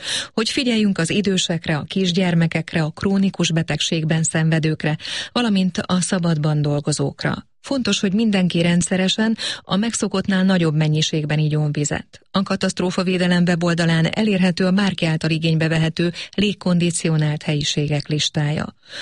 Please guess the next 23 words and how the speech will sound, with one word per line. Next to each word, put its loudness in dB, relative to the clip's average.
A 2
Magyar 2
Máltai 2
Szeretett -2
Szolgálat 0
munkatársai 0
országszerte -2
ötezer 0
egyedül 2
élő 2
idős 0
embert 0
látogatnak -2
meg 0
a 2
napokban, 0
hogy 0
a 0
hőségben 2
leginkább 2
veszélyeztetetteknek -2
segítséget -4
nyújtsanak. -4